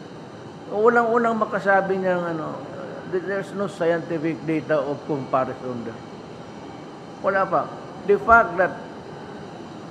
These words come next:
uh, Malaysia, Indonesia, Brazil,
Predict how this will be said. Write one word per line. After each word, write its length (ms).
uh, 480
Malaysia, 960
Indonesia, 1200
Brazil, 880